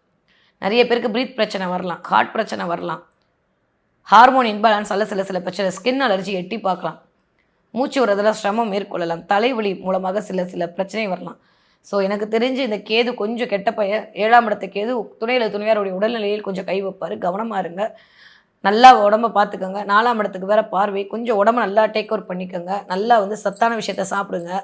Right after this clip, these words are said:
எல்லாம் பண்ணியாச்சு, இல்லை பிள்ளை கல்யாணம் பண்ணியாச்சு, பேரம்பேத்தி எடுத்தாச்சு, எதுக்கு கவலைப்பட்டுக்கிட்டு? நம்மளை பத்தி கவலைப்படுவோம், சரியா? ஹை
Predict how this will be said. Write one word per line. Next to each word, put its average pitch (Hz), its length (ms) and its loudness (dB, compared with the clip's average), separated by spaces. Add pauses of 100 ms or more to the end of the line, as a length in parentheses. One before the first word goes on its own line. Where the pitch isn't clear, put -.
(540)
எல்லாம் 240 260 4
பண்ணியாச்சு, 202 320 -4
இல்லை 185 120 0
பிள்ளை 196 220 -4
கல்யாணம் 190 280 -4
பண்ணியாச்சு, 175 360 -10 (100)
பேரம்பேத்தி 185 400 -4
எடுத்தாச்சு, 170 380 -8 (220)
எதுக்கு 202 200 -6
கவலைப்பட்டுக்கிட்டு? 180 560 -6 (180)
நம்மளை 220 220 -6
பத்தி 208 160 -12
கவலைப்படுவோம், - 400 -12 (160)
சரியா? 226 220 -8 (400)
ஹை 220 80 2